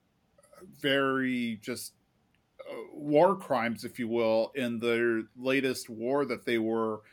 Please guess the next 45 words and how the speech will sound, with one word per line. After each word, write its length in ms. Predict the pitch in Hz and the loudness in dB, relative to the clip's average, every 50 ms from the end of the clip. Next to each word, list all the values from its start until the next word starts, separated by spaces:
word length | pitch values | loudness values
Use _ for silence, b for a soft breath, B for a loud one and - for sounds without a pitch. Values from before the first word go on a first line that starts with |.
| b b b b | b b b b
involved 540 | 123 113 101 120 117 123 139 143 120 110 113 | -8 -4 2 4 4 6 6 4 2 0 -2
in. 200 | 110 107 104 104 | -2 -2 -2 -4
And 160 | - 120 113 | -6 -8 -8
it 80 | 113 - | -10 -10
seems 340 | - - 143 151 165 160 160 | -8 -4 -4 -4 -2 0 0
like 180 | 147 127 123 | 0 0 0
he 160 | - - 131 | -2 -4 -4
was 240 | 131 127 123 113 - - - - - - - - | -2 -2 -2 -4 -4 -8 -12 -10 -12 -12 -12 -12
something 460 | - - - 156 202 - - 330 208 | -10 -4 -2 -2 -2 -2 -2 -4 -2
of 140 | 175 143 - | -2 -2 -2
a 80 | 127 117 | -4 -4
freedom 480 | - - - 143 151 165 160 135 117 | -4 -6 -2 0 2 2 2 2 0
fighter. 600 | 107 - - 113 110 107 107 104 107 110 117 - B B B B B | -2 -2 0 0 2 2 2 0 0 -2 -4 -6 B B B B B
They 120 | - 139 135 | 2 2 6
never 260 | 147 190 214 220 220 | 6 6 4 4 2
really 340 | 196 190 196 202 190 160 127 | -2 -2 0 0 0 0 -2
directly 680 | 107 - 135 120 110 123 143 151 151 - 160 139 117 | 0 0 0 0 4 4 4 4 4 0 -2 -2 -2
say 380 | - - - - 117 127 165 208 | -4 -6 -4 0 2 4 4 4
it, 180 | 233 - - _ _ _ _ | 2 2 -2 _ _ _ _
but 240 | - 143 131 127 - - | 4 6 6 6 4 0
it's, 280 | 151 147 - - - - - | -4 -4 -4 -8 -14 -8 -6
it's 180 | 170 160 160 - | -6 -6 -6 -8
strongly 640 | - - - - 202 214 233 247 226 208 - 139 | -14 -12 -6 -2 -2 0 0 0 -2 0 0 2
implied, 520 | 135 123 104 - - 165 165 139 123 98 - | 0 0 -2 -2 0 4 4 4 4 2 -2
'cause 100 | 123 117 | -10 -12
he 80 | 131 | -12
keeps, 400 | - - - 175 - - - - b b b b b b b b b b _ _ _ _ _ _ _ | -12 -8 -10 -10 -10 -10 -16 -20 b b b b b b b b b b _ _ _ _ _ _ _
he 80 | - 160 | -12 -8
keeps 320 | - - 254 214 - - | -2 0 -2 0 0 -2
saying 380 | - 190 185 185 180 156 147 139 | 4 4 4 6 4 2 4 4
that 180 | 139 131 117 | 4 4 4
he, 140 | 113 170 175 - _ - - | 0 -8 -10 -10 _ -14 -8
or 80 | 139 | -6
at 80 | 170 202 | -2 -2
least 200 | 208 196 190 - | -2 -2 -4 -6
he 80 | 202 185 | -8 -6
keeps 380 | - 240 214 - - - - - - _ | -6 -6 -6 -6 -10 -12 -14 -16 -16 _
putting 240 | - 202 196 190 175 | -2 0 0 2 2
it 100 | 165 156 | 4 4
out 260 | 147 156 151 156 - | 4 4 4 2 0
there 220 | 151 131 123 120 | 0 2 2 2
that 380 | 107 - 131 120 120 120 120 - - 135 | 2 2 4 4 4 4 2 0 -2 -6
in 100 | 127 123 | -6 -4
his 340 | 113 147 170 180 165 - | 0 2 2 2 2 0
mind, 640 | 123 120 127 147 147 135 127 120 117 117 110 107 | -4 -4 -2 0 2 2 2 0 -2 -4 -6 -8